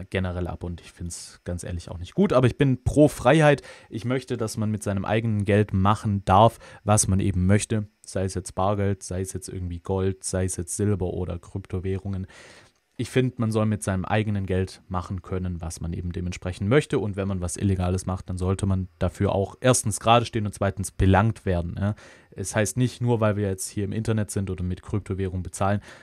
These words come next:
dass es jetzt irgendwie keine Gesetze mehr gibt. Oder ich bin ja auch für Gesetze. Ich sag jetzt nicht, wir brauchen keine Gesetze im Staat. Ist ja auch absoluter Schwachsinn. Und das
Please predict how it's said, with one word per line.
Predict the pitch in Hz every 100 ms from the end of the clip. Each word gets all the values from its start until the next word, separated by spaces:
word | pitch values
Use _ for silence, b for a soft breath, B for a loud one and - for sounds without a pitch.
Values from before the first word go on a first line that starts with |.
| B
dass | 92 95
es | 92
jetzt | 87
irgendwie | 98 92 82
keine | - 95 87
Gesetze | 92 92 87 -
mehr | 82
gibt. | 82 82 - - _
Oder | 120 98 90 -
ich | - 104
bin | 104
ja | 95
auch | 95 92 -
für | - 139 127
Gesetze. | 107 95 92 101
Ich | 95
sag | 101 90
jetzt | 92 107
nicht, | 98 -
wir | 98
brauchen | 101 101 104
keine | 101 101
Gesetze | 110 117 131 - 98 90 _ _
im | 104
Staat. | - 90 - B B B B -
Ist |
ja | -
auch | 82 92
absoluter | - - 92 92 92
Schwachsinn. | - 92 90 101
Und | 104 107
das | 110